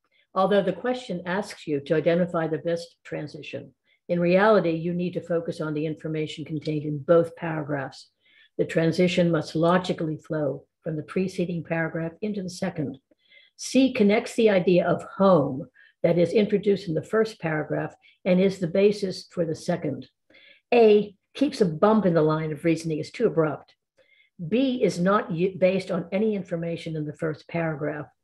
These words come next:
And D and E rely on details that are not presented in either paragraph. Okay.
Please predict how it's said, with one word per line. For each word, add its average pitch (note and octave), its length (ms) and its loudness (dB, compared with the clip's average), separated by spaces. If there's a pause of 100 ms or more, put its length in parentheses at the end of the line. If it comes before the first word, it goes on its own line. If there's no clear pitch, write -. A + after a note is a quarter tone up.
(460)
And E3+ 380 4
D A#3 300 4
and F#3 140 2
E F#3 200 4
rely E3 360 4
on D#3 100 -4
details F3 560 -2
that D#3+ 140 -6
are D3 120 -6
not F3 280 -6
presented D#3+ 500 -6
in E3+ 360 -2
either G3 280 0
paragraph. D3 600 -8 (1160)
Okay. F#3 380 -18